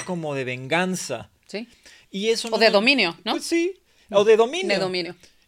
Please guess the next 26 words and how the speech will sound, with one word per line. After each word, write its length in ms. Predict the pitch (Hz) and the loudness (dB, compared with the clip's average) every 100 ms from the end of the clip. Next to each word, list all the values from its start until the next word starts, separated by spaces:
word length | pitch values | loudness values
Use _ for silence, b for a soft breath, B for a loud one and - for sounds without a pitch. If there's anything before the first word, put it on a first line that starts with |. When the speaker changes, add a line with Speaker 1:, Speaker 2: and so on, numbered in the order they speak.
| _ | _
Speaker 1:
Y, 260 | 262 277 - | -6 -6 -6
y, 240 | 254 220 - 254 | -8 -8 -12 -14
y, 260 | 262 - _ _ _ _ | -14 -18 _ _ _ _
y 120 | 240 | -6
el, 180 | 269 254 | -6 -4
el 180 | 247 262 | -2 0
asunto 440 | 262 285 302 311 | 0 -4 -4 -4
de 180 | 277 277 | 0 -2
eso 180 | 262 269 | -2 -6
es 120 | 240 | -8
que 360 | - 277 240 - | -6 -6 -6 -8
empieza 440 | 220 214 254 254 | -10 -6 -6 -4
a 40 | 262 | -4
generar 440 | 247 233 226 233 | -6 -4 -2 -2
vínculos 460 | 220 240 233 233 226 | -4 -8 -6 -6 -4
que 140 | 190 | -6
no 160 | 196 214 | -8 -8
son 240 | - 220 | -10 -10
saludables 640 | 208 214 214 269 320 247 254 | -6 -6 -2 -2 0 -2 -2
Speaker 2:
Ujú. 100 | 208 | -4
Speaker 1:
y 60 | |
se 120 | 208 | -2
reflejan 460 | 196 190 185 185 214 | -2 -2 -4 -6 -6
en 100 | 180 | -6
nuestra 300 | 165 151 151 | -10 -8 -10
sociedad. 580 | 147 151 160 170 247 | -8 -10 -8 -6 -6